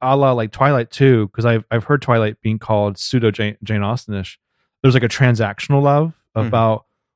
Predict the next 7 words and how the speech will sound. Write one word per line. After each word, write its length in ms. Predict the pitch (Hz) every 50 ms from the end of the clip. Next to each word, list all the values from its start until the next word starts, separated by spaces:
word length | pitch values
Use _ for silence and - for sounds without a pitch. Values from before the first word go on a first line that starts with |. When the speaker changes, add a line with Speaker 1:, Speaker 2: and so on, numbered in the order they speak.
| _ -
Speaker 1:
what 200 | 113 123 147 147
material 440 | 143 139 123 - 143 139 135 131 123
goods 420 | 113 - 127 117 117 117 - - -
will 80 | 113 98
buy 260 | - - 113 113 113
your 160 | 113 113 113
love. 460 | 110 110 107 104 104 104 101 98 98